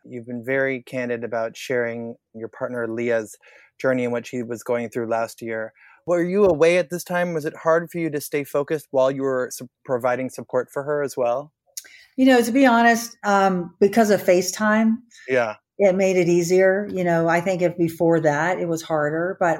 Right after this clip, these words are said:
Speaker 2: you know, knowing that Leah was surrounded with her family and friends made it easier for me. But yes, it was difficult.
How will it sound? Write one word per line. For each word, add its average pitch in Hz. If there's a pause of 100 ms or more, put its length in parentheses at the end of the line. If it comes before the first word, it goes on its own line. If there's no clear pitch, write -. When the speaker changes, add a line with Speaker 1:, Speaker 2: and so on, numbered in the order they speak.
(120)
Speaker 2:
you 202
know, 175
knowing 196
that 175
Leah 180
was 170
surrounded 165
with 156
her 160
family 160
and 147
friends 156
made 156
it 147 (160)
easier 160
for 151
me. 143 (400)
But 185
yes, 196
it 180
was 180
difficult. 170